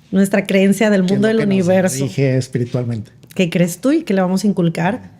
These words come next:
Speaker 1: si queremos
Speaker 2: Claro.
Speaker 1: hijos, no? Y la economía. ¿Quién es qué? ¿Cuál es tu rol? ¿Qué pasaría si tú hoy eres el proveedor y mañana me toca ser a mí?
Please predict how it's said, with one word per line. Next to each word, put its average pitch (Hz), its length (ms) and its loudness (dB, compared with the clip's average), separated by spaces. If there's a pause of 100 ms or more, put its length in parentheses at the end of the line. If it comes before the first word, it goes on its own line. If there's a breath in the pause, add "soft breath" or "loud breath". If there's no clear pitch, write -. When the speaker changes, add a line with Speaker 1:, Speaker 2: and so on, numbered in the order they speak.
(100)
Speaker 1:
si - 200 -6
queremos 170 440 0
Speaker 2:
Claro. 165 140 -2
Speaker 1:
hijos, 147 280 -10
no? 208 240 -4
Y 233 100 2
la 220 80 4
economía. 180 580 0 (1120)
¿Quién 196 220 4
es 196 140 0
qué? - 280 -10
¿Cuál 196 200 0
es 208 120 -2
tu 208 140 2
rol? 156 460 -2
¿Qué 214 100 0
pasaría 214 840 0 (420 soft breath)
si 180 680 0 (160)
tú 208 120 4
hoy 202 340 4
eres 196 220 0
el 208 80 0
proveedor 190 480 2
y 240 80 2
mañana 175 300 2
me 175 100 0
toca 175 260 -4
ser 170 200 -6
a 160 60 0
mí? 170 260 -2